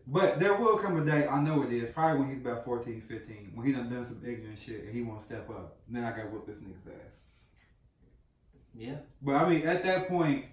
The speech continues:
Speaker 1: I think we'll probably be pretty much set into our old man strength.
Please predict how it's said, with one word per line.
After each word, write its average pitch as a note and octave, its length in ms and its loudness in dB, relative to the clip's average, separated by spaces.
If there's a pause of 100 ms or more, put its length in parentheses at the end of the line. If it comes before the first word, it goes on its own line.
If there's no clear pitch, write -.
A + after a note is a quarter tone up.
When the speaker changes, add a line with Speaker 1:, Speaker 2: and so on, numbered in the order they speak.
(140)
Speaker 1:
I C#3+ 140 0
think D#3 300 -4
we'll C3 240 -2
probably C#3+ 400 0
be B2+ 440 -6 (180)
pretty C3 180 -2
much A#2+ 200 -6
set A#2+ 220 -8
into A#2+ 300 -8
our - 200 -8
old A#2 280 -8
man A#2+ 240 -8
strength. B2 320 -10